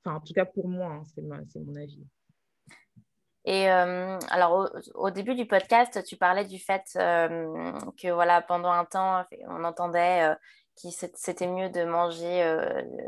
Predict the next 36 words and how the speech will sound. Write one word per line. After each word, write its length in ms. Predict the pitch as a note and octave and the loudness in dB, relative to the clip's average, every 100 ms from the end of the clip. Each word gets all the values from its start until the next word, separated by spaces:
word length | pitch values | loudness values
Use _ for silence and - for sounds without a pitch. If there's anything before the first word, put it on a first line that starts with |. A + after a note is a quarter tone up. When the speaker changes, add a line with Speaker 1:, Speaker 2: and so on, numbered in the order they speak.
| - - | -12 -14
Speaker 2:
du 300 | F2 F3 F3+ | -16 -12 -6
gr-, 180 | C#3+ | -6
enfin, 240 | - F3 E3 | 2 4 4
du 120 | E3+ | 0
sucre 540 | - - G3 G3 - | -10 -10 -6 -8 -2
et, 240 | F3+ E3+ E3 - | 2 2 0 -4
et 140 | E3 | -4
pas 260 | D#3+ D#3+ D#3+ | 0 2 2
de 120 | F3 | 0
gras. 440 | F3 G3 G3 G3 | 2 6 6 6
Et 40 | F3+ | 4
maintenant, 500 | E3+ E3 F#3 F#3 F3+ - - | 0 0 4 4 4 -4 -20
c'est 220 | - G#3 F#3+ | -12 -6 -4
mieux 160 | F#3 | -4
de 40 | F3+ | -2
manger 320 | F3 E3+ F3 | -2 -4 -8
du 140 | F3 | -6
gras 460 | F3 E3+ E3+ F3 E3+ - - - | 0 4 6 6 4 -2 -12 -4
et 100 | F#3+ | -2
pas 180 | - D#3 | 2 0
le 120 | F#3 | 0
sucre. 560 | - - G#3 G#3 - - - - - | -4 -6 -4 -4 -6 -12 -16 -8 4
Euh, 200 | F3+ F3+ | 6 6
du 140 | F3+ | 4
coup, 360 | - A3+ A3 G#3 | -8 -4 2 6
euh, 180 | F3+ F3 | 8 8
à 120 | - F#3 | 6 4
l'heure 140 | F3+ | 4
actuelle, 340 | F3 - A#3 | 2 2 0
toi, 120 | A3 G#3 | 2 -2
tu, 220 | - F3+ _ _ _ - - | -4 -18 _ _ _ -20 -10
enfin, 260 | - F3+ F3 - | -2 -2 -2 -4
qu'est-ce 180 | A3 G#3+ | -2 -2
que 60 | |
tu 140 | A3 - | -4 -4
conseillerais ? 580 | F#3+ F#3 F3+ E3+ D#3 | -4 2 2 4 2